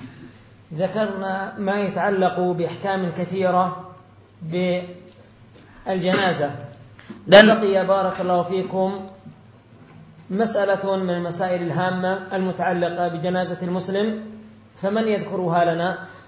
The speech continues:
Speaker 2: Kita telah menyebutkan beberapa hal atau banyak dari hal-hal yang telah kita sebutkan yang berkaitan dengan tentang penyelenggaraan, persiapan pemakaman jenazah,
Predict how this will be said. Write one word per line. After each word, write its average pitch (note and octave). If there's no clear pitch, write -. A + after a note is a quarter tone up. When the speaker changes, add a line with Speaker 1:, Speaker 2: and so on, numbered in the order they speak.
Speaker 2:
Kita A3
telah A3
menyebutkan G3+
beberapa F#3
hal F#3+
atau D#3+
banyak F3
dari D#3+
hal-hal D#3+
yang F#3
telah D3+
kita D#3+
sebutkan F3
yang G#3+
berkaitan G3+
dengan F#3
tentang E3+
penyelenggaraan, E3+
persiapan E3
pemakaman D#3+
jenazah, E3